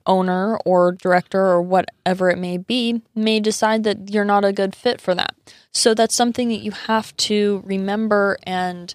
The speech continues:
be wary of, and make sure that you're in an environment where you're giving your best and where you feel like you can really contribute your best. In a similar way, moving from knowledge-based trust to identification-based trust involves a shift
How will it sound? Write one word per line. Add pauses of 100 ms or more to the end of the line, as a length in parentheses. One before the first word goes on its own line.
be
wary
of,
and
make
sure
that
you're
in
an
environment
where
you're
giving
your
best
and
where
you
feel
like
you
can
really
contribute
your
best. (160)
In
a
similar
way,
moving
from
knowledge-based
trust
to
identification-based
trust
involves
a
shift